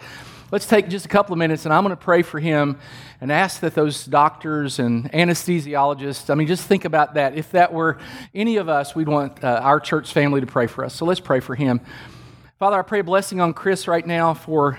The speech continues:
uh, the surgery tomorrow. I pray that you would, and ask that you would,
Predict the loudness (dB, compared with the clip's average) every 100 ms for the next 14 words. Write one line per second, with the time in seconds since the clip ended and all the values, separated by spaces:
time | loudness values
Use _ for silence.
0 | -2 0 2 0 -4 -6 0 2 2 -2
1 | -4 -2 0 2 2 0 -4 -8 -18 -20
2 | -20 -20 -20 -10 -6 -4 -2 -2 -2 -4
3 | -2 0 4 4 2 -6 -18 -20 -20 -20
4 | -20 -20 -20 _ -6 0 0 0 -4 -4
5 | -2 -2 -2